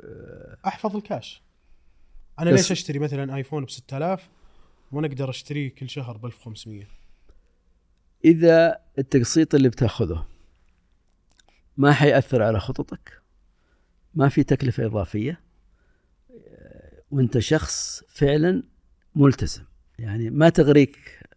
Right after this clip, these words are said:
Speaker 1: آه، العروض اللي تشوفها. يعني، أنت ما أخذت الجهاز هذا، الجوال،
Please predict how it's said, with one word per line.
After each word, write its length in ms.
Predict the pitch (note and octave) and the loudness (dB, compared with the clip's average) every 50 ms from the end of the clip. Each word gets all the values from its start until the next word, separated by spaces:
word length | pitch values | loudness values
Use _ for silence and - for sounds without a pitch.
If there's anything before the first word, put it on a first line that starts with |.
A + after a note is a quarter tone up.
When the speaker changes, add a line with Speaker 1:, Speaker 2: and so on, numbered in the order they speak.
| _ _ - | _ _ -20
Speaker 1:
آه، 680 | G#2+ - F#2 F2+ F2 E2+ F2+ F2+ F2 E2+ F2+ - - - - | -20 -18 -18 -16 -16 -16 -16 -16 -16 -18 -18 -20 -18 -12 -6
العروض 440 | C3+ A#2+ A2 B2+ C3+ C#3 C3+ B2+ A#2 | -2 0 4 6 8 8 8 6 4
اللي 160 | G2+ F#2+ F2 | 0 -4 -6
تشوفها. 380 | - - A2 F2 - - C#2+ D2+ | -8 -12 -12 -14 -14 -14 -12 -10
يعني، 280 | D#2 E2+ F#2+ G#2 B2 | -8 -8 -8 -6 -6
أنت 200 | C#3+ C3+ - - | -6 -6 -4 -4
ما 240 | C#3 B2 A#2+ C3 D3 | -2 -2 -2 -2 -2
أخذت 420 | C3+ - - - D3 - _ - | -4 -4 -6 -6 -8 -8 _ -6
الجهاز 720 | D3+ B2+ A#2 A2 G#2+ A2+ - B2 A#2+ C#3 D3+ B2 A2 A2+ A#2+ | -6 -6 -4 -6 -6 -4 -2 -2 0 0 -2 -2 -4 -4 -4
هذا، 280 | A#2+ C3 A2 G2 F#2+ | -4 -4 -4 -6 -8
الجوال، 640 | F#2+ G#2 - A2+ B2 B2 C#3 D3+ F3+ G#3+ A#3 D4+ E4 | -10 -10 -8 -6 -4 -2 0 0 0 0 -2 -4 -6